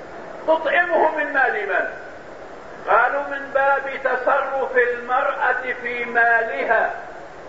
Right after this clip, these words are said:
أو من مال زوجها". زوجها كان موجود، عبادة بن الصامت،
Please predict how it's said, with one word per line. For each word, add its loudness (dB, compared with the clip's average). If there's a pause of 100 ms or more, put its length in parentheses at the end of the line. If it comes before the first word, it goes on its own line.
(180)
أو 6
من -2 (100)
مال 0
زوجها". 2 (340)
زوجها 4
كان 0
موجود، 2
عبادة 2
بن -6
الصامت، 2